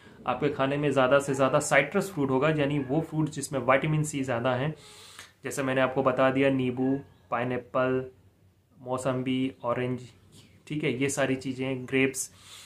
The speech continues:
and apple आपको daily लेना है उस time पे। तो ये सारी चीज़ें आपको प्रॉपर लेनी है, फ्रूट्स। And इसके अलावा आपको हाई protein diet लेनी है, जैसे कि पनीर, अ, eggs, दाल,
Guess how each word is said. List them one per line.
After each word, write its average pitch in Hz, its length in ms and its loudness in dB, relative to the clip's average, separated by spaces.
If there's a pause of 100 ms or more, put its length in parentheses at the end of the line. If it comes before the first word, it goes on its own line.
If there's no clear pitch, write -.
(500)
and 123 400 0
apple 143 540 2
आपको 139 260 4
daily 131 340 4
लेना 127 280 4
है 127 160 2
उस 123 180 -6
time 123 220 -2
पे। 131 200 -6 (320)
तो 151 60 -6
ये 160 240 -2
सारी 156 280 0
चीज़ें 156 360 -2
आपको 139 460 -2
प्रॉपर 135 680 -4
लेनी 120 260 -4
है, 131 60 0
फ्रूट्स। 131 400 -6
And 135 160 -6
इसके 143 320 -8
अलावा 147 320 4
आपको 139 220 -2
हाई 143 260 2
protein 147 360 -4
diet 131 220 -2
लेनी 127 300 -4
है, 135 120 -2
जैसे 131 240 -8
कि 135 120 -12
पनीर, 127 560 -4 (360)
अ, 117 300 -4
eggs, 135 540 4 (480)
दाल, 127 500 4